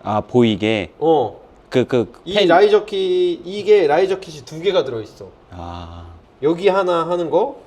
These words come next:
Speaker 2: 그리고 여기 밑으로 하나 하는 거.
Speaker 1: 음.
Speaker 2: 그래서 본인이 원하는 스타일로 그래픽 카드를 세워라.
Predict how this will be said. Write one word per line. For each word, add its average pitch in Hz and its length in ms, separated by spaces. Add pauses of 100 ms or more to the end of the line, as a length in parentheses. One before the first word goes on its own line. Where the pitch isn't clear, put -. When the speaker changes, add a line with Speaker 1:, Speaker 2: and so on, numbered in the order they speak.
(120)
Speaker 2:
그리고 151 400 (200)
여기 185 200
밑으로 196 420
하나 160 260
하는 139 200
거. 95 140 (180)
Speaker 1:
음. 87 280 (360)
Speaker 2:
그래서 208 440 (680)
본인이 226 560 (380)
원하는 208 500
스타일로 226 720 (840)
그래픽 185 300
카드를 165 520
세워라. 214 560